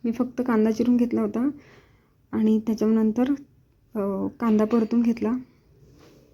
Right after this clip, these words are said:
की त्यानंतर त्यामध्ये बाकीचे मसाले आहेत,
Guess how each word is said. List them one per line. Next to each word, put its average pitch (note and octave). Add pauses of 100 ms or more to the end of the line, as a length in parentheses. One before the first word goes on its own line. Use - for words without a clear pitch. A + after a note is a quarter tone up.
(1700)
की A3+
त्यानंतर A3+
त्यामध्ये A3
बाकीचे A3+
मसाले A3+
आहेत, A3